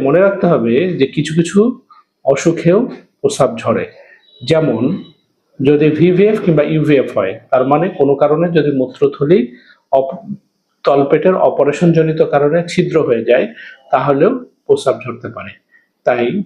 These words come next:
প্রস্রাব ঝরা যদি অসুখ ক-, হয়ে থাকে, তাহলে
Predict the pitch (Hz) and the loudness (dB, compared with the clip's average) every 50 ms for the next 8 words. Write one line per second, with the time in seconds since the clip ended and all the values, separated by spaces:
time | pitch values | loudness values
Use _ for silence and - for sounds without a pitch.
0 | _ - 139 139 - 180 165 147 120 139 165 165 180 220 226 - - - _ _ | _ -4 -4 0 0 0 0 0 -2 0 2 2 0 0 -4 -8 -12 -18 _ _
1 | _ _ - 123 123 135 143 143 139 - 135 131 - - 185 180 185 - - _ | _ _ 0 0 2 2 2 2 2 0 0 0 0 -2 -2 -2 -2 -12 -12 _
2 | - - 110 - - - _ _ 147 160 175 - - 123 117 - 123 143 214 - | -2 -2 -2 -2 -8 -18 _ _ 0 2 2 0 -4 -6 -2 0 0 0 0 -2
3 | - - - - - _ _ _ - 156 151 147 147 147 175 233 247 - | -10 -16 -20 -20 -20 _ _ _ -4 -2 0 0 0 0 0 -2 -4 -6